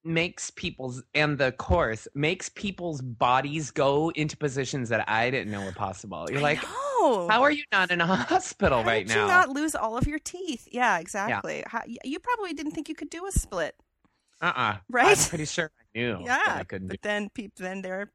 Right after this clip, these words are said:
Speaker 2: there you did one when you fell off. Um, I just realized that I skipped our second topic.
Speaker 1: It's okay,
Speaker 2: Jumped
Speaker 1: we
Speaker 2: to
Speaker 1: can
Speaker 2: the third, but I think that we're, we're out of time.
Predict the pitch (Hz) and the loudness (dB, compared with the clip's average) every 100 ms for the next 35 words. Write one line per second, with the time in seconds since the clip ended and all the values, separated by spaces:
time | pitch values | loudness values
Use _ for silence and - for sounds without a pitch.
0 | _ 185 196 202 220 202 170 190 185 190 | _ -12 -10 -10 -12 -8 -8 -10 -10 -10
1 | 202 202 190 185 - _ - - - _ | -8 -10 -10 -10 -14 _ -20 -20 -20 _
2 | - 269 285 285 311 359 381 392 330 226 | 2 4 4 2 -6 -10 -10 -10 -6 -6
3 | 214 220 226 - 285 - - 214 214 226 | -4 -6 -8 -10 -12 -16 -16 -12 -12 -12
4 | - 214 - - - _ - _ _ _ | -14 -14 -16 -16 -20 _ -20 _ _ _
5 | _ _ _ _ _ - - 311 262 262 | _ _ _ _ _ -20 -12 -4 0 0
6 | 139 277 254 226 285 277 202 190 185 226 | 0 -2 -2 -2 0 2 2 2 0 0
7 | 240 214 214 185 - 196 185 185 190 185 | -4 -6 -8 -10 -12 -12 -12 -12 -12 -10
8 | 185 180 - 214 | -10 -10 -14 -14